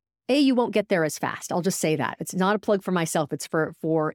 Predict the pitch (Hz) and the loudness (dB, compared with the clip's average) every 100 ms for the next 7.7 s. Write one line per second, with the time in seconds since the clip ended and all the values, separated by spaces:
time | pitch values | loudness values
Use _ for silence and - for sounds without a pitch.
0 | _ 226 226 226 220 190 170 202 175 160 | _ 0 0 0 2 0 0 0 2 2
1 | 143 131 - 180 180 180 214 180 165 160 | 0 -2 -2 0 2 2 2 2 2 0
2 | 156 170 170 170 170 147 139 - _ 175 | 0 0 -2 -2 0 0 -2 -8 _ -4
3 | 185 160 - - 160 156 151 139 131 170 | -2 -4 -6 -4 -2 0 -2 -2 -2 -2
4 | 165 156 - 151 143 151 143 123 131 - | -2 -2 -2 -4 -4 -2 0 0 -2 -4
5 | 143 156 170 170 170 180 165 156 143 143 | -6 -2 -2 0 2 0 0 -2 0 -2
6 | 143 151 143 135 - - - 180 - 180 | 0 -2 -2 -4 -8 -18 -6 -6 -2 -4
7 | 170 - - 147 135 127 | -2 -4 -2 0 0 -2